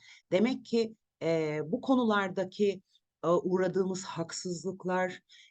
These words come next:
e, denge ihtiyacımız Merkür sürecinde de etkisini gösterecek. Bunları düzenleme gereği duyulacak. E, geçmiş senaryolara yönelik, e, belki, e, olumsuzluklara yönelik bazı şeyler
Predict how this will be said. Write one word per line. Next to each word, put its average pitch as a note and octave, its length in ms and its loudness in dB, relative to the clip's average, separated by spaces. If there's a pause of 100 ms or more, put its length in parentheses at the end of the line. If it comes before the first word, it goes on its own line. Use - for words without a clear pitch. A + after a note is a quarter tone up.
e, D3+ 100 -2 (360)
denge F3+ 300 2
ihtiyacımız F#3 920 -2
Merkür G#3 360 0
sürecinde F3+ 720 -2
de F3 60 -2
etkisini F#3 680 -6 (280)
gösterecek. F#3+ 800 0
Bunları F3+ 340 -2
düzenleme F3+ 500 -4
gereği E3+ 400 -2
duyulacak. D#3 640 -6 (380)
E, F3 180 4
geçmiş F#3 580 0
senaryolara G3+ 1000 2
yönelik, E3 600 -4 (320)
e, D#3+ 120 -2
belki, F#3 500 0 (400)
e, C#3 60 -4 (280)
olumsuzluklara G3 920 2
yönelik G3 640 2
bazı E3+ 340 2
şeyler E3+ 560 0